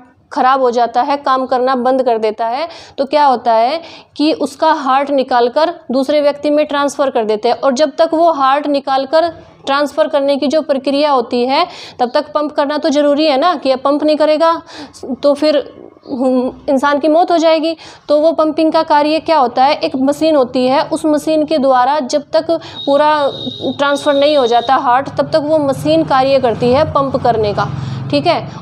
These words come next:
और फिर उसके बाद मशीन को हटा के हार्ट को वहाँ पे ट्रांसफ़र कर दिया जाता है। तो अब क्वेश्चन ये आता है कि सबसे पहले जो हार्ट को, का ट्रांसफ़र किया था वो किसने किया था? तो एक डॉक्टर थे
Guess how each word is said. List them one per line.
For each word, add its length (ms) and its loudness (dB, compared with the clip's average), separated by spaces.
और 120 2
फिर 200 0
उसके 300 2
बाद 480 0
मशीन 360 0
को 160 0
हटा 240 0
के 140 0
हार्ट 420 0
को 180 2
वहाँ 180 4
पे 140 0
ट्रांसफ़र 540 -2
कर 160 0
दिया 200 0
जाता 300 0
है। 160 0
तो 60 2
अब 160 2
क्वेश्चन 320 2
ये 100 4
आता 260 -2
है 160 0
कि 180 -2
सबसे 360 -2
पहले 480 2
जो 200 2
हार्ट 380 0
को, 380 0
का 200 0
ट्रांसफ़र 520 0
किया 240 2
था 280 2
वो 180 -2
किसने 340 0
किया 240 0
था? 220 -10
तो 140 4
एक 240 -2
डॉक्टर 420 0
थे 300 2